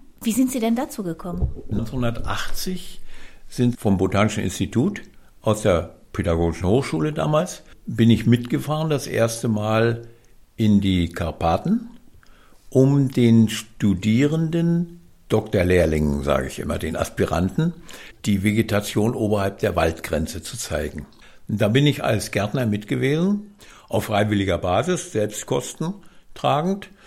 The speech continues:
Speaker 2: Die anderen kriegten das als Ausbildungsurlaub sozusagen. Und da haben wir eben auch Leute kennengelernt. Und wir merkten ja dann gleich, dass es, ähm,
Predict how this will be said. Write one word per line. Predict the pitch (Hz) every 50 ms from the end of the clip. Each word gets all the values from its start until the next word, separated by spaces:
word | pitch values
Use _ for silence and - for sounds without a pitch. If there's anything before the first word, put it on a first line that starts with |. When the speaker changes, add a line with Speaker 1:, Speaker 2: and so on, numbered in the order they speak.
| - - -
Speaker 2:
Die | 110 110 101 -
anderen | - 104 101 101 101
kriegten | 101 - - 98 - - - 90
das | 82 78 76 - - - - -
als | - 90 90 85 - - - - - _ _ _ - - - - - - -
Ausbildungsurlaub | - 160 151 - - - 92 80 78 78 - - - - - - - - - - - 123 - - - 120 110 92 90 80 71 65 - - - - - - - - - - - - - _ _ - - _
sozusagen. | - - 82 - - - 85 80 78 71 69 69 65 58 - -
Und | - 123 104
da | - 107 110
haben | 127 139
wir | 151 147
eben | 131 120 113
auch | 110 95 87
Leute | 95 92 92 98 - 143
kennengelernt. | 131 - - 143 147 151 147 147 147 156 160 170 190 185 - - - - - - -
Und | - - 98 92
wir | 95 92
merkten | 98 110 117 120 120 - 120
ja | 117 113
dann | 107 110 110 113 110 101
gleich, | 104 113 120 131 123 95 -
dass | - - 92 - 104
es, | 95 87 - 104
ähm, | 107 104 101 92 95 92 90 92